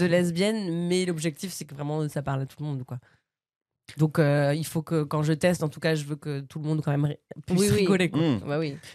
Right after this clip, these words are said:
Speaker 3: Et du coup, par la même occasion, est-ce que tu... j'allais dire, est-ce que tu as connu des bides ? Mais je pense que quel humoriste n'a pas connu de bides ?
Speaker 2: <laughs>
Speaker 3: Mais est-ce que t'as des mauvaises expériences par rapport à tout ça ? Est-ce qu'il y a des, des personnes, euh, limite L G B T,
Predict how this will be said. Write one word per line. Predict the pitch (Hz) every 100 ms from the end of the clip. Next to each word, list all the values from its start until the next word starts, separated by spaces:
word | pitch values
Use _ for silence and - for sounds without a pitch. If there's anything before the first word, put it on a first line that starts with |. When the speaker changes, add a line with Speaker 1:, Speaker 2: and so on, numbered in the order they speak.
| -
Speaker 3:
Et | 107
du | 104
coup, | 131
par | 110
la | 104
même | 104 104
occasion, | 104 104 123 -
est-ce | 104 -
que | 107
tu... | - - 104 104 101 101 92 _ _ _
j'allais | 98 92 90
dire, | 82 98
est-ce | 90
que | -
tu | -
as | 92
connu | - 92 90
des | 90
bides ? | 98 98
Mais | 85
je | -
pense | 87
que | - 80 -
quel | - 101
humoriste | 90 90 - 92
n'a |
pas | 92 92
connu | 90 87
de | 104
bides ? | 156 202 120 -
Speaker 2:
<laughs> | - -
Speaker 3:
Mais | 113
est-ce | 110
que | 123
t'as | 113
des | 107
mauvaises | 107 117 131
expériences | 123 - 131 143 -
par | 113
rapport | 113 - 117
à |
tout | -
ça ? | 113 135
Est-ce | 123
qu'il | - 98
y |
a |
des, | 95
des | 95 98
personnes, | - 98 - 107 104 95
euh, | 92 87 87 - - - _ _
limite | 87 95 98
L | - 92
G |
B | 90
T, | 90